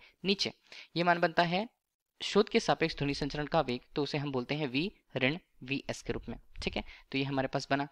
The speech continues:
एन डैश का मान चूंकि हमें निकालना है, एन का मान हमारे पास है कि ये मान हमने रख लिया। वी का मान हमारे पास बनता है तीन सौ पैंतीस और वी नॉट का मान हमारे पास कितना? पैंतीस। ठीक है, तो यहाँ पर पैंतीस हमने जोड़ रखा और नीचे हम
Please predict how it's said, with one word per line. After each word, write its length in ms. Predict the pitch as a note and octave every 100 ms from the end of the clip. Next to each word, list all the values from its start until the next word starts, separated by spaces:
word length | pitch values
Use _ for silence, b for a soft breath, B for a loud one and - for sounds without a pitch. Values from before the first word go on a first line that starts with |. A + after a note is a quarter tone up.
| B B
एन 120 | B2+
डैश 140 | B2 -
का 120 | C#3
मान 100 | B2+
चूंकि 220 | - -
हमें 180 | B2+ B2
निकालना 340 | A#2+ C3 D3+
है, 120 | F#3 -
एन 120 | B2+
का 100 | B2+
मान 160 | B2+ B2
हमारे 240 | B2 A#2+ A#2+
पास 240 | A#2+ -
है 60 | F3
कि 220 | F3+ F3 - - - _ _ _ - - _ -
ये 140 | C#3
मान 180 | C3 B2
हमने 220 | B2 B2
रख 200 | B2+ -
लिया। 180 | C#3 C#3 - B B B
वी 100 | C#3
का 140 | C#3+ D3+
मान 160 | C#3
हमारे 240 | D3 C#3 C3+
पास 180 | C#3 -
बनता 180 | B2+ C3
है 120 | C3+
तीन 160 | C3+ B2+
सौ 120 | C3+
पैंतीस 460 | C3+ C3 C#3+ - - b b
और 160 | C3 B2
वी 140 | B2+
नॉट 200 | C#3+ C#3+
का 100 | -
मान 140 | C#3+ C#3+
हमारे 240 | C#3+ C3
पास 160 | C3+ C3+
कितना? 340 | C#3+ - C3+ - B B B -
पैंतीस। 460 | A#2+ - - - - -
ठीक 160 | - -
है, 100 | F#3 -
तो 60 | C3+
यहाँ 180 | B2+ B2+
पर 100 | C3
पैंतीस 360 | C3 A#2+ B2+ B2
हमने 160 | A#2
जोड़ 160 | A#2 D3
रखा 280 | D#3+ - F3+
और 180 | - B2+
नीचे 260 | B2 A#2+ C#3
हम 220 | C3